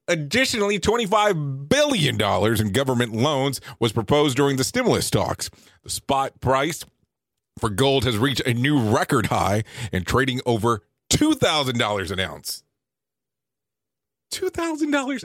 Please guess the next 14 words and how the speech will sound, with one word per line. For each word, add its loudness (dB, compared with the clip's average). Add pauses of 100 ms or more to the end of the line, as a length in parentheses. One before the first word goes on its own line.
(100)
an -6 (160)
ounce. -8 (2250)
Did -2
you 2
hear 0
me? -4 (300)
I -4
said -4
two -2
thousand 0
dollars 0
an -2
ounce. -4 (360)
Now, 2